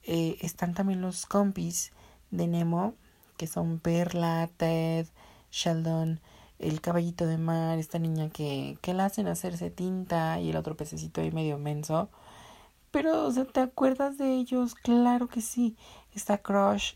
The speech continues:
y Chicky, que son las tortugas. Obviamente te acuerdas de ellos. O sea, su,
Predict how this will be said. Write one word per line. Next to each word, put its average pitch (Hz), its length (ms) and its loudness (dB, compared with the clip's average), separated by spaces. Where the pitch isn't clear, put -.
y 170 180 -8
Chicky, 208 560 -2
que - 100 -12
son 185 160 -8
las 170 140 -4
tortugas. 185 1040 0
Obviamente 185 360 -6
te 180 120 -6
acuerdas 175 400 0
de 180 100 -2
ellos. 175 300 -2
O - 20 -4
sea, 170 220 0
su, 175 300 -10